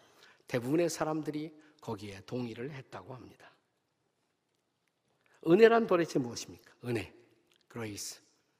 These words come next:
받을 자격이 없는 사람들에게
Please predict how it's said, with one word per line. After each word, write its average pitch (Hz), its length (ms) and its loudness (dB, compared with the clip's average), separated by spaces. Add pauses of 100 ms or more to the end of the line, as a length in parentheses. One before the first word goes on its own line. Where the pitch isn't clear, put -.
받을 117 460 -10
자격이 180 760 -2
없는 160 360 0
사람들에게 135 640 -6